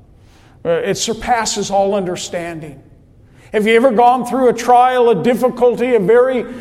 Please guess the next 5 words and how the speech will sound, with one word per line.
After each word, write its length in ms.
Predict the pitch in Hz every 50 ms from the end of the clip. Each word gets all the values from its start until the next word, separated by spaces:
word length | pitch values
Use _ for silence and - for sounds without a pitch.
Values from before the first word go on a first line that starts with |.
| - - -
uh, 480 | - 226 220 208 202 196 196 202 214
spiritual 840 | 208 - - - - - - 277 254 277 285 277 262 269 - 262 220
battle 440 | 175 - 233 240 226 233 226 214 208
out 300 | 208 214 233 240 233 233
there, 200 | 240 240 247